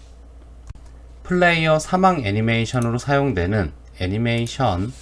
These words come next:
에셋을 생성하고 이름을 플레이어 다이 애니메이션으로 변경합니다. 플레이어 오브젝트를 선택하고 애니메이터 뷰로 가서 플레이어 다이 애니메이션을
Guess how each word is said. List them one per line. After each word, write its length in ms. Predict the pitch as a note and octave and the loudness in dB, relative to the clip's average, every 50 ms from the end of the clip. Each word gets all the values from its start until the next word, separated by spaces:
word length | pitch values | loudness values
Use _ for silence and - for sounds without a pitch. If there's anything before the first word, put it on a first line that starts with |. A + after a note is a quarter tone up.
| - | -8
에셋을 520 | - F2 - - - G#2+ G#2+ - - A#2 A#2 | -8 -8 -8 -4 -2 -2 -2 -2 -2 -4 -4
생성하고 880 | - D3+ D3+ D#3 D3+ D#3 D#3+ C#3 G2+ E2 C#2+ - - G#2+ F2 D2 - - - - - - - - - - | -2 -2 -4 -4 -2 -2 -2 -2 -2 -2 -2 2 2 4 4 2 -2 -6 -12 -12 -12 -12 -16 -16 -12 -6
이름을 600 | F#2 F#2+ G2 A#2 A#2 G#2 F2 D#2+ D#2 D#2+ F#2 B2 - - - | -6 -2 0 0 0 0 0 0 0 -2 -4 -6 -10 -14 -14
플레이어 720 | - - - C#3 C#3 C#3 C3+ C3+ B2+ A#2+ A#2+ A#2 A#2+ A#2+ | -12 -8 -4 -2 0 0 2 0 0 0 2 0 0 0
다이 640 | - - - - E2+ E2+ F2 E2+ F#2+ A2+ B2+ D3+ D#3 - - - - F#2 | -2 -6 -6 -4 -4 -2 -2 -2 -2 -2 -2 -4 -4 -10 -14 -12 -2 -2
애니메이션으로 1040 | F2+ F#2+ G2+ G2 G2 F#2+ F#2+ F#2 F2 G2 F#2 F2 F2 E2+ G#2+ B2+ D3 F3 D#3 - - - | -2 0 0 -2 -2 -2 -2 -2 -4 -4 -4 -4 -4 -2 2 4 4 4 2 -2 -16 -12
변경합니다. 840 | - F#2 F#2 G2 G#2+ B2 A#2+ G#2+ F2 D2+ D2 D2 - E2 E2 D2 - - - - - - - - - - - - - - - - - - - - - - - - - - - - - | -6 -4 -2 -2 0 0 0 -2 -2 -4 -6 -6 -2 -2 -2 -2 -2 -8 -20 -20 -20 -18 -18 -18 -16 -18 -20 -20 -20 -20 -20 -20 -20 -20 -20 -20 -20 -20 -20 -20 -20 -20 -20 -20 -8
플레이어 480 | - F#3 F#3+ F#3 F3+ F3 E3 D#3+ D#3 | -2 2 4 4 4 4 4 2 2
오브젝트를 640 | C#3+ - G2 F#2+ G2+ G#2+ G#2+ G#2 - - A#2+ A2+ A2+ A2+ | 2 2 -2 -4 -2 -2 -2 -2 -2 -4 0 0 0 0
선택하고 880 | - - D3 D3 - D#3 C#3 - - F#2 E2+ - - A2 F#2+ C#2+ - - - - - - - - - - - | 0 -4 -6 -2 -2 -4 -4 -2 -2 -4 -2 0 2 2 2 2 0 -8 -16 -20 -20 -20 -20 -20 -20 -14 -8
애니메이터 840 | F#2+ F#2+ G2+ A2 A2 A2 A2 A2 G#2+ - - - - E3 E3 D#3 - | -6 -2 -2 0 0 0 0 -2 -2 -6 -10 -4 0 2 2 2 0
뷰로 360 | - - G2+ G#2+ A2+ A2+ G#2+ | -2 -2 -2 0 0 0 -2
가서 600 | - - F2 F2 - - G2 E2+ D2+ D2 D#2 - - - - - - - - - - - - | -2 -2 -4 -2 0 0 0 2 2 0 -2 -4 -8 -16 -20 -20 -20 -20 -20 -20 -20 -20 -20
플레이어 580 | - - E3+ E3 E3 D#3+ D#3 D3+ D3+ D3 D3 C#3+ | -8 -6 -4 -2 0 2 2 4 4 4 4 4
다이 460 | - - F#2 F2+ F#2 G2 G#2+ A#2 - - | 2 0 0 2 2 2 0 0 -2 -4
애니메이션을 920 | F2+ F2+ F#2+ G2+ G#2 G2+ G2 F#2 F2+ E2+ F2+ F2 E2 F#2+ G2+ F#2 - - | -4 -2 -2 -2 0 0 -2 -2 -2 -4 -4 -4 -2 0 0 0 -2 -4